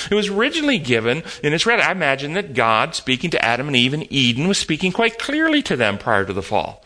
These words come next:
explaining how reality works. But what I hear happening was that after sin, the human being became more and more corrupt with misunderstanding, with lies, with selfishness, with sin,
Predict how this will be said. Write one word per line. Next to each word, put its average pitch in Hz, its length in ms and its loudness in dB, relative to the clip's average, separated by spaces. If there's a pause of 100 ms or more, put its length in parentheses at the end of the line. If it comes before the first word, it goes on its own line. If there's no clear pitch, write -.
(160)
explaining 143 400 0
how 170 160 0
reality 208 440 2
works. 262 680 0 (2000)
But 214 440 4 (840)
what 131 160 4
I 143 200 6
hear 208 240 4
happening 117 600 0
was 98 320 2 (240)
that 131 340 2
after 139 380 0
sin, 190 540 0 (180)
the 143 80 0
human 160 680 0
being 170 500 2
became 131 380 0
more 143 360 4
and 180 80 0
more 147 220 2
corrupt 127 580 0
with 117 160 -6
misunderstanding, 110 880 2
with 123 140 0
lies, 101 480 2
with 135 100 -4
selfishness, 107 680 -2
with 107 140 -4
sin, 131 500 0